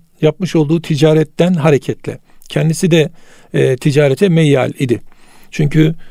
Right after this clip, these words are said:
amcaları devamlı Suriye, Yemen ticaretlerine gider gelirlerdi. Resulullah Aleyhisselatü Vesselam onlara daha küçük yaşlarda, on, on ikili yaşlarda katılmakla aslında ticaretin de bir nevi içine girmiş oluyor.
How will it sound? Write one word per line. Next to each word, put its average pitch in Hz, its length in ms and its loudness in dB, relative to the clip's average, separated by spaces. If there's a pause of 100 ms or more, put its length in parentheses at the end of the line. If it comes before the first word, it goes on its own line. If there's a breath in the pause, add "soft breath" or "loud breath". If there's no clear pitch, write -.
(100)
amcaları 147 540 2
devamlı 156 480 0 (240)
Suriye, 143 440 2
Yemen 147 400 0
ticaretlerine 139 680 0
gider 127 260 0
gelirlerdi. 113 680 -2 (520 loud breath)
Resulullah 175 240 2
Aleyhisselatü 165 400 0
Vesselam 160 400 0
onlara 156 380 2
daha 143 220 0 (280)
küçük 185 280 -8
yaşlarda, 117 460 -2
on, 139 160 -2
on 143 120 -2
ikili 135 280 -2
yaşlarda 120 520 -2
katılmakla 151 760 0 (580 soft breath)
aslında 170 340 0
ticaretin 160 580 0
de 139 120 0
bir 160 100 2
nevi 143 160 0
içine 165 260 2
girmiş 156 340 2
oluyor. 104 240 -2